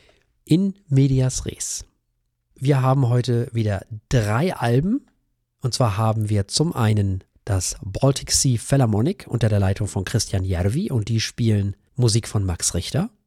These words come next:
Wir haben Pono von A Great Big Pile of Leaves. Und wir haben das Album Windflowers von der Band Afterklang.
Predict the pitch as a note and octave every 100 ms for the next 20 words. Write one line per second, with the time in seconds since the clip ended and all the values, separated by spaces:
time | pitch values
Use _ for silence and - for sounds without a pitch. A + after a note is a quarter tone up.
0 | _ - A2 A2+ G#2 E2 G2+ F#2+ F#2 F#2
1 | F2+ F2 E2+ E2 E2+ _ _ _ _ _
2 | - - F3+ E3 G2+ D#2 _ _ - -
3 | A2 G2+ - G#2+ G2+ - G#2+ A2+ - -
4 | G2+ - - - A2 G2+ G2+ F#2+ - G#2
5 | A#2 C3+ - - - - _ _ _ _
6 | _ _ _ _ _ _ _ _ _ _
7 | - C#3 C3+ C3+ G2 A2 A2 A2 A2 G#2
8 | - _ _ - G#2+ - G2+ G#2 G#2 G#2+
9 | G2+ _ - F#2+ B2 G3+ - A2+ F2 D#2
10 | - - - - _ _ - - G#2+ A2
11 | F2+ F#2 G2 - _ _ - A#2+ A2 A#2
12 | - G2+